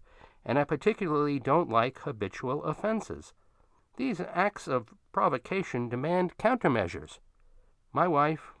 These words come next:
on the other hand, is a clutter Nazi.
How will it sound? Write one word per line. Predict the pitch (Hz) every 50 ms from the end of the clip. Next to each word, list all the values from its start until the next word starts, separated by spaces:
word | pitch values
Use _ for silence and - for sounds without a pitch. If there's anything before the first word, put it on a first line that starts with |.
| _ -
on | - 85 87 95
the | 104 113
other | 143 170 185 160
hand, | 104 95 82 87 104 139 156 - _ _ _ _ _ _ - -
is | - 78 90
a | 117 131
clutter | - 208 226 247 233 196
Nazi. | 139 107 87 80 - - - - - -